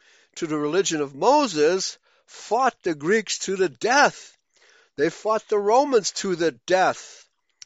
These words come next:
until, by a sly maneuver, Antipater bribed Julius Caesar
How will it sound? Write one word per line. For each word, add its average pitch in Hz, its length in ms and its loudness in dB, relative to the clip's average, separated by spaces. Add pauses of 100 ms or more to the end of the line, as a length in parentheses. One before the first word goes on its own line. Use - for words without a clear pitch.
(300)
until, 196 760 2 (580)
by 139 200 0
a 135 140 2
sly 160 480 0
maneuver, 185 760 -2 (480)
Antipater 185 840 -2
bribed 151 540 0
Julius 226 460 -2
Caesar 196 760 -4